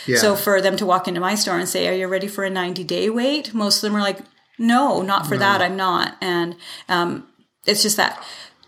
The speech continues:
Speaker 2: um, doing the best you can with your decision making while managing your expectations, right?
Speaker 1: Yeah.
Speaker 2: 'Cause even within beauty, some of our expectations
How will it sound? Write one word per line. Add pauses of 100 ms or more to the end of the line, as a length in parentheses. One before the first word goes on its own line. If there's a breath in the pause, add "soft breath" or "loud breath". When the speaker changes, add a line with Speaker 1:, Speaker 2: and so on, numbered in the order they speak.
(540)
Speaker 2:
um, (260)
doing
the
best
you
can
with
your
decision
making
while
managing
your
expectations,
right?
Speaker 1:
Yeah.
Speaker 2:
'Cause
even
within
beauty,
some
of
our
expectations